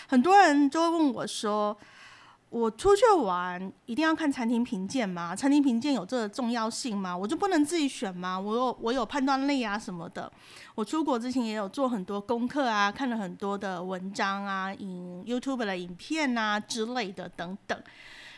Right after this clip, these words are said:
那我的感觉是，呃，你与其去吃一般观光客推荐的，不如借由当地的专家们，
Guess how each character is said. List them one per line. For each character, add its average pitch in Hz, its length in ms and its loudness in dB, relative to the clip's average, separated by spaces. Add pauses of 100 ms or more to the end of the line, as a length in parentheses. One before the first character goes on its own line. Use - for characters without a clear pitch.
(140)
那 415 180 6
我 262 400 4
的 240 220 -2
感 196 340 -4
觉 202 280 -6
是， 269 640 -2
呃， 214 420 -4 (880)
你 294 460 4
与 240 180 2
其 220 460 -4
去 285 300 0
吃 247 720 -2 (880)
一 294 120 2
般 233 280 2
观 226 220 0
光 226 260 0
客 240 400 -4 (240)
推 214 240 -2
荐 202 360 -4
的， - 220 -12 (420)
不 359 140 4
如 247 240 4
借 269 300 0
由 226 380 -2
当 247 280 2
地 254 220 -4
的 190 360 -4
专 220 340 0
家 208 240 -2
们， 208 360 -2